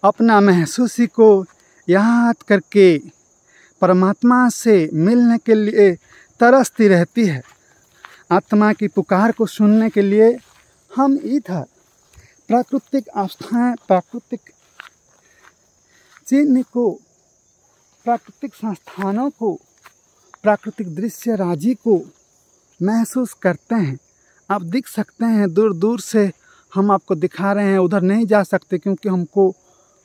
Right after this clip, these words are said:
कोई रास्ते नहीं मिल रहे हैं, इसीलिए हम आपको बार बार बोल रहे हैं कि आत्मा की पुकार को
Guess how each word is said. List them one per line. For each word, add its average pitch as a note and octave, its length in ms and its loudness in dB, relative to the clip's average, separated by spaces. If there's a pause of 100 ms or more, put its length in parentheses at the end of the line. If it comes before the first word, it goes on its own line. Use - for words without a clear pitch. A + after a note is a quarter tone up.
(120)
कोई G3+ 140 6
रास्ते F#3 360 0
नहीं G#3+ 220 0
मिल G3+ 200 0
रहे E3+ 120 0
हैं, F#3 220 0 (1300)
इसीलिए G#3+ 420 -2
हम G3 240 -4
आपको F#3 300 -4
बार G#3 580 -4
बार F#3+ 260 -2
बोल F#3 260 -4
रहे G3+ 140 -2
हैं F#3+ 160 0
कि G3 180 -6 (440)
आत्मा A#3+ 480 -2
की G#3+ 260 -2
पुकार A3+ 680 -4
को E3 200 -6